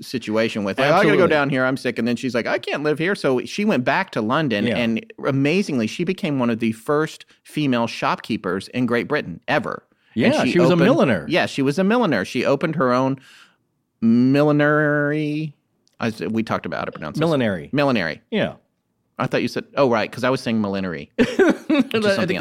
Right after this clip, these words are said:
Speaker 1: else.
Speaker 2: has to do with
Speaker 1: She
Speaker 2: a
Speaker 1: opened
Speaker 2: thousand
Speaker 1: her own.
Speaker 2: years.
Speaker 1: She made
Speaker 2: Yeah.
Speaker 1: hats. <laughs>
Speaker 2: Yeah.
Speaker 1: So,
Speaker 2: She was, but
Speaker 1: and
Speaker 2: she
Speaker 1: it
Speaker 2: was,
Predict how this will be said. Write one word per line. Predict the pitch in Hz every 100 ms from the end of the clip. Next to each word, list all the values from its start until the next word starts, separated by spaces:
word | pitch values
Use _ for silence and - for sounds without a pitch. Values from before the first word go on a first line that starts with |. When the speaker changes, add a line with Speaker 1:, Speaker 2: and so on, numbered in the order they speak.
| 151
Speaker 1:
else. |
Speaker 2:
has | 143
to | 143
do | 139
with | 135
Speaker 1:
She | -
Speaker 2:
a |
Speaker 1:
opened | - -
Speaker 2:
thousand | 165
Speaker 1:
her | 139
own. | 104
Speaker 2:
years. | -
Speaker 1:
She | 240
made | 220
Speaker 2:
Yeah. | 107
Speaker 1:
hats. | 92 - - _ -
<laughs> | -
Speaker 2:
Yeah. | 214 254 - - -
Speaker 1:
So, | - 196
Speaker 2:
She | 233
was, | 262 208
but | 175
Speaker 1:
and | 170
Speaker 2:
she |
Speaker 1:
it |
Speaker 2:
was, | 240